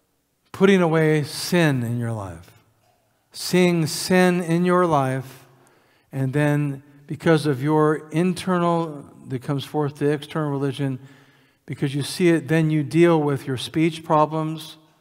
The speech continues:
You listen to those who want to help you constructively, to, to be speaking in a way that James is referring to in the,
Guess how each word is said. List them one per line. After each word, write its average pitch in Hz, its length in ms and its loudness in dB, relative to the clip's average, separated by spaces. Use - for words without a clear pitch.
You 120 200 -8
listen 165 340 -4
to 156 80 -2
those 156 420 -2
who 139 100 -6
want 135 160 -4
to 127 40 -4
help 135 260 -6
you 143 80 -6
constructively, 139 960 -6
to, 131 120 -12
to 120 280 -10
be 123 100 -10
speaking 170 400 -4
in 147 140 -4
a 135 80 -6
way 147 260 -4
that 127 260 -8
James 131 360 -6
is 120 160 -8
referring 135 360 -6
to 131 100 -6
in 123 120 -4
the, 117 100 -8